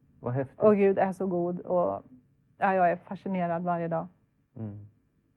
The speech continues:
Speaker 2: Mm.
Speaker 1: Vad betyder den kristna tron för dig idag?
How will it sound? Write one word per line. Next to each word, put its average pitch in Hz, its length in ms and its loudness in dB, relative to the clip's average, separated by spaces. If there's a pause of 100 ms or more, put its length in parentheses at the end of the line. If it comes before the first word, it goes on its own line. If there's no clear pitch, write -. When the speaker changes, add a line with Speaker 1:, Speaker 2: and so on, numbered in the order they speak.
(440)
Speaker 2:
Mm. 208 280 6
Speaker 1:
Vad 147 140 12
betyder 175 500 6
den 151 160 6
kristna 139 360 -2
tron 127 260 -2
för 123 120 -8
dig 117 180 0
idag? 117 380 -6